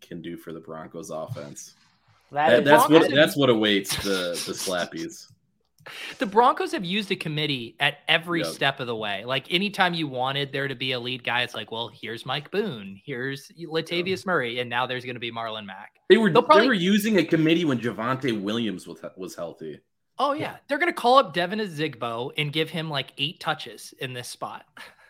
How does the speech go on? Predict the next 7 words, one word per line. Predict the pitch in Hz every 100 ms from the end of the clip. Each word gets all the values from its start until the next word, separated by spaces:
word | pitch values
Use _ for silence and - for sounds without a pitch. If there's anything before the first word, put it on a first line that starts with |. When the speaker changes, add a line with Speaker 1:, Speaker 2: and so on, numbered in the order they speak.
| _ _ _ _ _ _ _ _
Speaker 1:
Yeah. | 175 -
Speaker 2:
And, | 240 247 233 -
um, | 196 180 165 160 -
so | - 202
I | 190 185 -
also | 180 220 269 247
believe | 180 147 143 147 170 175